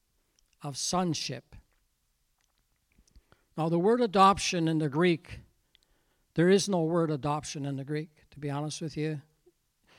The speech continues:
If you were going to translate this word, it would mean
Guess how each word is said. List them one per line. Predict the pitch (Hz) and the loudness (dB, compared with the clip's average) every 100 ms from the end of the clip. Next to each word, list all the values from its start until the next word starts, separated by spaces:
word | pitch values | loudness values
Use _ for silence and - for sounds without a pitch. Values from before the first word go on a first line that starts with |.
| - _ | -20 _
If | - 147 | -2 0
you | 170 | 0
were | 165 | 0
going | 165 180 | -2 -4
to | 147 | -4
translate | - 175 185 - 170 170 | -6 -4 -4 -6 -6 -6
this | - 160 - | -6 -8 -4
word, | 160 170 | -2 -2
it | 160 - | -2 -6
would | 151 147 | -6 -4
mean | 170 170 151 | -2 0 -2